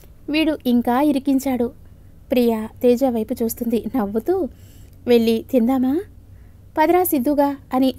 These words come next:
చేతుల్లోకి తీసుకుని కిందకి వెళతాడు తేజ. ప్రియ కూడా వాళ్ళని అనుసరించింది.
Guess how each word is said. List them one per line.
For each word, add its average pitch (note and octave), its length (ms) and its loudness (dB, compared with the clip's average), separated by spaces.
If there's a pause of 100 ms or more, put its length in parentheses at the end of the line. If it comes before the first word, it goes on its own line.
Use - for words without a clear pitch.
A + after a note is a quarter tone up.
చేతుల్లోకి B3+ 380 0
తీసుకుని A#3+ 580 -2 (560)
కిందకి C4+ 300 0
వెళతాడు A#3+ 520 -2
తేజ. A3 240 -6 (880)
ప్రియ C#4+ 200 2
కూడా A#3+ 320 -2 (100)
వాళ్ళని A#3 420 -2
అనుసరించింది. A#3 720 -4